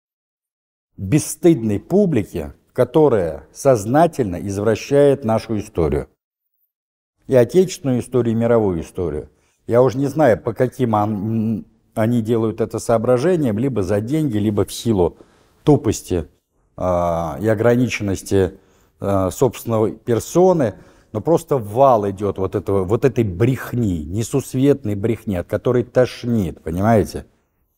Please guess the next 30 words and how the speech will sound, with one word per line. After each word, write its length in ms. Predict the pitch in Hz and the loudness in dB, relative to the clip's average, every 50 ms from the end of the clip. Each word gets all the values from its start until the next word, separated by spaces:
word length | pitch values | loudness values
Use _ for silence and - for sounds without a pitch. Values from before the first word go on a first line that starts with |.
| _ _ - | _ _ -2
Я 100 | 104 117 | 0 0
тут 320 | 101 127 110 - - _ - | 2 0 0 -2 -6 _ -12
с 100 | - - | -8 -8
очередным 520 | 117 - - 131 120 123 123 127 120 107 101 98 101 101 | -4 -2 -2 -2 -2 -2 -2 -2 -2 -2 -2 -2 -2 -2
мемориаловцем, 840 | 110 117 120 120 123 123 127 123 110 104 92 82 - - 98 92 80 _ _ _ _ _ _ _ _ _ _ _ _ - | -2 -2 -2 -2 0 2 4 4 4 2 2 -2 -4 -6 -8 -8 -8 _ _ _ _ _ _ _ _ _ _ _ _ -6
а, 720 | 85 90 92 90 87 85 85 85 82 80 82 80 80 76 - _ _ _ _ _ _ _ - | -2 0 2 2 2 2 2 2 0 0 -2 -4 -4 -8 -10 _ _ _ _ _ _ _ -10
на 360 | 95 95 101 101 98 95 90 | -6 -2 -2 0 0 -2 -2
«Комсомольской 640 | - - 101 - - 123 113 113 110 95 - - 113 | -4 -6 -4 0 0 2 2 2 0 -2 -4 -6 -6
правде», 720 | 101 - 117 113 101 92 87 92 85 85 85 82 80 80 - | -2 2 2 2 2 2 0 -4 -6 -6 -6 -8 -12 -14 -14
э, 240 | - 87 87 87 90 | -12 -8 -8 -8 -6
дебатировал. 840 | 92 95 107 107 123 123 120 - 170 180 170 147 110 85 78 73 - _ _ _ _ _ _ - | -6 -4 0 2 2 0 0 0 0 2 2 2 2 0 -2 -4 -8 _ _ _ _ _ _ -4
Ничего 540 | 110 139 208 269 220 - - 190 156 160 170 | -2 2 2 2 2 2 2 2 2 2 2
по 140 | 165 - | 0 -2
существу, 720 | 143 - - 139 - - - 117 - - - 98 90 90 | -6 -4 -4 -6 -6 -6 -6 -8 -8 -8 -8 -6 -4 -2
одни 280 | 92 98 101 101 117 117 | -2 -2 -2 0 0 0
лозунги, 800 | 113 120 160 185 208 202 165 180 180 170 147 131 131 127 117 - - - _ _ _ - | 0 2 2 2 2 2 2 0 -2 -2 -2 -2 -2 -2 -2 -4 -10 -20 _ _ _ -6
мы 160 | 110 135 123 | -4 -4 -2
самые 380 | - - 147 139 131 131 123 | 2 4 4 4 4 2 -2
ста-, 260 | 113 - - 139 123 101 | -4 -2 0 0 0 0
да 160 | 95 107 131 | -2 -2 0
нас 240 | 143 160 156 - 156 | 2 2 2 2 0
академик 500 | 135 - 139 135 131 139 139 135 113 - | 0 0 0 0 0 0 -2 -4 -6 -4
Сахаров, 540 | - - 131 131 127 - - 117 107 95 - - | 0 2 4 4 4 2 0 -2 -2 -2 -4 -6
ну 140 | - 117 151 | -2 0 0
и 40 | 165 | 0
что, 240 | 160 - - 151 147 | 0 -2 -2 -2 -2
что 180 | 127 - 127 | -2 -2 -2
академик 460 | 117 - - 113 107 113 113 107 95 - | -2 0 0 -2 0 0 -2 -2 -4 -4
Сахаров 460 | - - 107 98 - - 98 95 90 | -2 0 0 0 0 -2 -2 -2 0
ваш, 280 | 90 98 95 92 - | 2 2 2 2 0